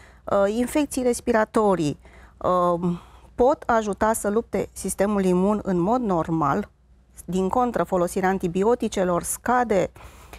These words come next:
uh, imunitatea, într-un fel, uh,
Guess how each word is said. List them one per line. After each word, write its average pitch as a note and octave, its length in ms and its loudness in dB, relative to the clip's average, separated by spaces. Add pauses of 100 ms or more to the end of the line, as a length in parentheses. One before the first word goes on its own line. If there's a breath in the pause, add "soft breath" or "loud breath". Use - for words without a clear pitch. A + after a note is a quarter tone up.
(160 loud breath)
uh, E3 720 0 (280)
imunitatea, F#3+ 760 2
într-un G3 320 0
fel, G3+ 360 0
uh, F3+ 480 2